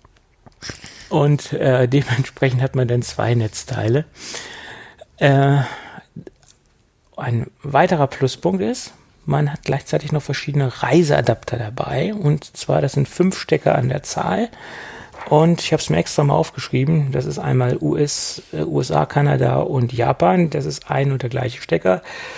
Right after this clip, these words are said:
United Kingdom und Hongkong ist auch derselbe Stecker. Dann haben wir den Europa-Stecker, der also für unsere Breitengrade interessant ist. Australien und China. Das sind also fünf Stecker, die dort beiliegen.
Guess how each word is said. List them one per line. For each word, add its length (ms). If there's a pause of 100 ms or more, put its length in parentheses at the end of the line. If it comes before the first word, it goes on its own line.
(360)
United 420
Kingdom 380
und 260
Hongkong 420
ist 140
auch 160
derselbe 380
Stecker. 360
Dann 140
haben 140
wir 60
den 180
Europa-Stecker, 880
der 320 (140)
also 180
für 160
unsere 280
Breitengrade 720
interessant 500
ist. 220 (680)
Australien 880
und 340
China. 640
Das 160
sind 160
also 220
fünf 440
Stecker, 480
die 220
dort 340 (120)
beiliegen. 560